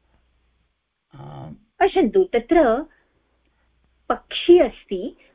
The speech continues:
Speaker 2: अ, तत्र शावक इत्युक्ते पक्षी रूपमेव, परन्तु, अं, कथं वदामि, तत् कब् इति वदामः खलु, स्मालर् वन्,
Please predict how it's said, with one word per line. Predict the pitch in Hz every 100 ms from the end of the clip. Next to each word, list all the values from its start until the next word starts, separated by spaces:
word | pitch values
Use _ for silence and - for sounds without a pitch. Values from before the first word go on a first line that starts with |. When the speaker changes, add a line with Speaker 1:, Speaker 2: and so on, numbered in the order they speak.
| -
Speaker 2:
अ, | 220
तत्र | 214 285 349
शावक | - 294 233 262 302
इत्युक्ते | 403 392 440 466 453
पक्षी | - - - - 392 381
रूपमेव, | 320 302 339 320 262 277 415
परन्तु, | 302 311 294 339 320 302 _ _ -
अं, | 240 240 240 233
कथं | 294 370
वदामि, | 381 294 269 269
तत् | 277 - _ _ -
कब् | 302 294 311
इति | 294 330
वदामः | 285 277 269 277 285
खलु, | 285 311 466 _ _ _ _ _ _ _ _ _ _ _ _ _ _ _ _ _ _ _ _ _ _ _ _ 277
स्मालर् | 254 240 262 233
वन्, | 151 127